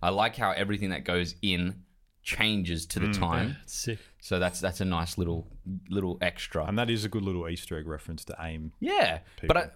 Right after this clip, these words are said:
Speaker 1: I, I think that, like, n-, also another thing that I noticed, the Hydra stuff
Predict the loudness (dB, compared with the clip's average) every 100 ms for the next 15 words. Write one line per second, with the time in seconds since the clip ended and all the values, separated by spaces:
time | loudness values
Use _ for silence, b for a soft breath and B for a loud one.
0 | 4 4 4 2 4 2 4 2 0 0
1 | 0 0 -8 -20 _ 4 6 4 4 4
2 | 4 2 0 0 -2 -2 0 2 2 2
3 | 0 -4 -10 _ _ -20 -20 -20 _ _
4 | _ _ _ -12 0 4 6 6 2 -2
5 | 2 4 4 2 -2 2 2 2 -2